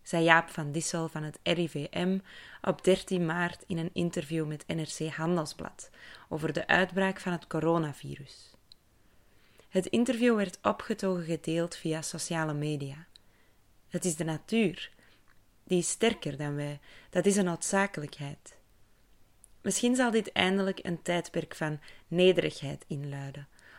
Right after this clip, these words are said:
Of overwinnen we die dekselse natuur juist met onze slimme trucs?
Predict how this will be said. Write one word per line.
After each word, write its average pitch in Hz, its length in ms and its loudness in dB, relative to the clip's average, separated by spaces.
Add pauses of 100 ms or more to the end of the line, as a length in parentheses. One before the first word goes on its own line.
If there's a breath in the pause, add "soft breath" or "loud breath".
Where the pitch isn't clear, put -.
(100)
Of - 140 -4
overwinnen 185 520 6
we 180 80 6
die 156 140 -4
dekselse 175 500 0
natuur 165 420 -2
juist 156 340 -4
met 165 160 -6
onze 147 180 -8
slimme 156 340 -2
trucs? - 520 -4